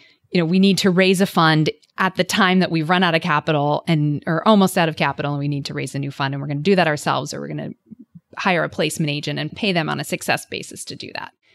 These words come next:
You know, I think this all goes back to someone whose day job and all of their energy is spent knowing and understanding the customer. Having that as a part of your team is really important, whether or not you outsource it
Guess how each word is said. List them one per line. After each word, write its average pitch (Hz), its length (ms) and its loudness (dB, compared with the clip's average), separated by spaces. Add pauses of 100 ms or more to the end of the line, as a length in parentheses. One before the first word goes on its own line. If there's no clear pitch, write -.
You 208 100 2
know, 196 60 4
I 190 100 2
think 208 160 4
this 196 180 0
all 180 180 4
goes 160 240 0
back 143 300 0
to 156 140 -4
someone 156 340 -2
whose 160 380 -2
day 160 360 0
job 147 600 -6 (380)
and 165 420 -2
all 180 260 4
of 175 100 2
their 170 220 0
energy 156 460 -2
is 147 120 -6
spent 151 400 -4
knowing 170 460 2
and 156 160 -2
understanding 151 680 -4
the 147 80 -6
customer. 214 580 0 (340)
Having 202 440 2
that 165 260 4
as 156 140 0
a 151 60 -2
part 151 260 -2
of 147 80 -4
your 151 100 -4
team 139 300 -4
is 135 160 -8
really 101 260 -8
important, - 480 -10 (960)
whether 180 340 2
or 170 40 0
not 160 260 -2
you 156 100 -2
outsource 254 500 0
it 403 220 -2